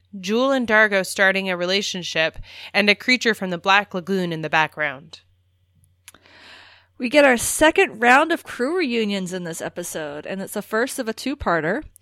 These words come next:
Speaker 2: and it sets up some really important world building that we'll definitely talk about in this episode and then further on down the season.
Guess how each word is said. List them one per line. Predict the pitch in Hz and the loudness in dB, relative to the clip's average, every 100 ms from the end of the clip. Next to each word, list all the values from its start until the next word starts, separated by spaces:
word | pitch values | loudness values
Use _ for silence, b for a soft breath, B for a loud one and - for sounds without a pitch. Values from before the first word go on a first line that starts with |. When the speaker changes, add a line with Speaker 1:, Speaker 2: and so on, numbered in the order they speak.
| B B B - | B B B 0
Speaker 2:
and | 220 | 2
it | 220 - | 2 0
sets | - 262 - 247 | 2 2 2 6
up | 226 220 - - | 6 6 0 -6
some | - 220 208 | 4 6 6
really | 220 254 254 | 6 6 6
important | 226 233 - 202 | 4 0 0 -2
world | 214 220 196 | -2 -2 -2
building | 175 165 165 165 | -4 -4 -4 -4
that | 160 | -4
we'll | 175 170 170 | -2 -6 0
definitely | 214 220 202 196 | 0 0 -2 0
talk | 185 175 | 0 0
about | 175 170 - - | 0 2 0 -4
in | 180 | -6
this | 175 175 | -6 -4
episode | 170 185 - 160 156 | -4 -4 -4 -4 -4
and | 156 175 | -6 -6
then | 170 | -6
further | 165 170 170 | -4 -2 2
on | 165 165 | 0 0
down | 160 156 | -4 -4
the | 165 | -6
season. | - 226 - 151 | -2 -2 -2 -10